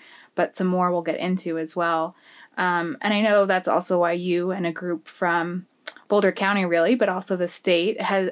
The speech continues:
helped to write some of Colorado's new manufactured housing legislation that has been implemented in the last few years. You know, this updated the state's Mobile Home Park Act, created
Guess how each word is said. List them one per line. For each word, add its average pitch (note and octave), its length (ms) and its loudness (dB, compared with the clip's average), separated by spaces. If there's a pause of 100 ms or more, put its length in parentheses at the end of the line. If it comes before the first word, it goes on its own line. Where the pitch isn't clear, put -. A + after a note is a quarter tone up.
(120)
helped B3+ 340 2
to A3+ 120 0
write F#3+ 300 0
some F#3 160 0
of E3+ 60 -4
Colorado's E3 560 0
new G3 260 -2
manufactured E3 680 -4
housing D#3 360 -4
legislation A#3 840 -2
that E3 180 -4
has F3 260 -6
been E3 140 -6
implemented E3+ 540 -4
in F#3+ 60 -4
the F3 100 -4
last D#3 300 -6
few F3 160 -6
years. D3+ 480 -4 (640)
You F#3 120 -2
know, D#3+ 240 0
this E3 280 0
updated E3+ 380 2
the F3 100 0
state's E3 380 -2
Mobile E3+ 240 -2
Home F#3 240 0
Park A3+ 240 0
Act, - 500 -4
created F#3+ 400 4